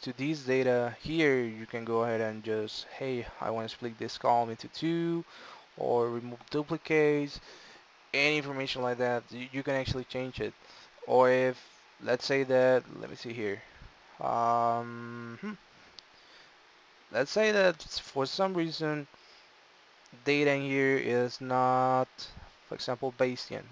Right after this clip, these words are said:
Bayesian. I wanna change this so it can be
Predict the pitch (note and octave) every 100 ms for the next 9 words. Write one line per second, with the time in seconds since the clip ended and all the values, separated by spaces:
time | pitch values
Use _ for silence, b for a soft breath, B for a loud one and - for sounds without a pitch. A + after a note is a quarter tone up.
0 | - A2 - - C3+ - - - B B
1 | B B B - - - - B2+ B2 -
2 | B2 A#2+ A#2 A2+ - A2 A2 A2+ A2+ A2+
3 | A2 G#2+